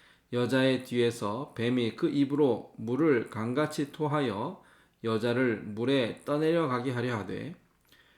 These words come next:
땅이 여자를 도와 그 입을 벌려 용의 입에서 토한 강물을 삼키니, 용이 여자에게 분노하여 돌아가서 그 여자의 남은 자손, 곧 하나님의 계명을 지키며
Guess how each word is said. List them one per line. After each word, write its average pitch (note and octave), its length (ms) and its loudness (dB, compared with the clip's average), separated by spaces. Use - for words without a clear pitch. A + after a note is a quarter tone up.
땅이 D#3 340 4
여자를 C#3 420 4
도와 A#2+ 460 2
그 D3 140 0
입을 D3+ 500 4
벌려 A#2 500 0
용의 A#2+ 500 0
입에서 B2 560 -4
토한 B2+ 380 -4
강물을 A2 640 -2
삼키니, C#3+ 920 -8
용이 B2+ 380 2
여자에게 B2 640 0
분노하여 A#2 640 -2
돌아가서 A2 840 -4
그 A#2+ 180 -4
여자의 A#2 500 0
남은 A2+ 400 -4
자손, G#2 440 -6
곧 - 320 -6
하나님의 C3+ 640 2
계명을 D3 560 0
지키며 C3 640 -6